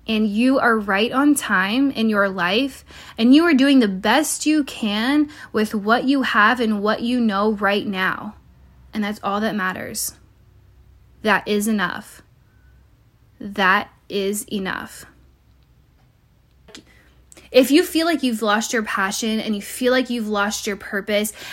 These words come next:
and you feel like you've lost your sense of direction, hold out. Hold out.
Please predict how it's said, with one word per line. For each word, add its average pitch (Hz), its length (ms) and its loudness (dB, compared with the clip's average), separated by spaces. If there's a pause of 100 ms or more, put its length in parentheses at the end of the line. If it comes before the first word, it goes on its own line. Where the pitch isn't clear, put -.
and 226 120 2
you 220 80 -2
feel 285 220 0
like 294 160 2
you've 233 180 -2
lost 220 360 0
your 226 140 -2
sense 220 400 -4
of 214 180 -6
direction, 214 800 0 (1900)
hold 247 600 4
out. 185 380 4 (1040)
Hold 220 580 0
out. - 360 -4